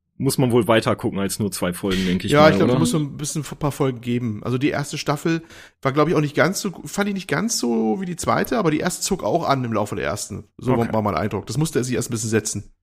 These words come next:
Speaker 3: Ja,
Speaker 1: Ja.
Speaker 3: und man muss, man muss sich schon drauf einlassen. Also das, das schon. Das, äh,
Speaker 2: Ja, ja.
Speaker 3: man darf nicht mit diesem Ding rangehen, so, "Ach, was ist das jetzt?", sondern du musst dich schon hinsetzen und sagen, so, "Ach komm, ich hab Bock, dass es einfach mal was Leichtherziges, Lustiges ist." Und, ähm,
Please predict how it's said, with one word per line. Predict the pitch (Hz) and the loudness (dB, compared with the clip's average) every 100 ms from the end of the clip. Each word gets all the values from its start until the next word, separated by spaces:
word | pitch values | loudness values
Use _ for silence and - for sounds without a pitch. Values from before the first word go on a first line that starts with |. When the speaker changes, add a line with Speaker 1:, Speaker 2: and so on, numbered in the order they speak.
| _ | _
Speaker 3:
Ja, | 151 170 | 0 6
Speaker 1:
Ja. | 185 196 | 8 6
Speaker 3:
und | |
man | 214 | 4
muss, | 214 226 - | 2 0 -4
man | 180 202 | -4 -2
muss | 233 | 0
sich | 240 - | -2 -2
schon | 202 196 | -2 0
drauf | 190 175 | 0 0
einlassen. | 139 135 117 - 117 - - | -4 -4 -8 -10 -16 -18 -6
Also | 147 156 | -2 0
das, | 185 - - | -2 -2 -2
das | 190 | -2
schon. | - 143 135 | 0 -2 -2
Das, | 135 - - - | -6 -8 -8 0
äh, | 160 | 6
Speaker 2:
Ja, | 120 160 160 | 6 6 2
ja. | 110 107 - | 0 -2 -4
Speaker 3:
man | 156 160 160 | -4 -2 4
darf | 170 175 | 4 4
nicht | 196 214 | 2 2
mit | 196 | 0
diesem | 175 175 | 0 -2
Ding | 170 180 | -2 2
rangehen, | 165 160 160 160 | 2 2 0 -2
so, | 156 151 160 | 0 2 2
"Ach, | 165 | -2
was | 147 | -8
ist | 147 160 | -6 -6
das | 160 | -2
jetzt?", | 139 151 | 0 0
sondern | - 151 143 | 0 0 0
du | |
musst | 156 170 180 | 0 -2 -2
dich | |
schon | - 160 | -2 0
hinsetzen | 165 156 156 156 | 2 2 2 0
und | 147 | -2
sagen, | 139 139 139 | 0 0 0
so, | 139 139 | 0 0
"Ach | 143 135 | -2 -4
komm, | 143 | -6
ich | 143 | -4
hab | 135 | -6
Bock, | - 160 | -4 -2
dass | - - | -2 -4
es | 143 | -6
einfach | 139 143 | -6 -4
mal | 139 131 131 - - - - _ _ | -2 -4 -6 -20 -20 -20 -20 _ _
was | 147 185 175 | -2 0 0
Leichtherziges, | - 139 160 151 147 - 156 147 | -2 -2 0 2 2 0 -4 -4
Lustiges | 139 151 - 127 123 | -4 -6 -4 -6 -4
ist." | 147 135 - - | -8 -10 -14 -10
Und, | 139 131 123 | -6 -6 -6
ähm, | 139 131 | -4 -4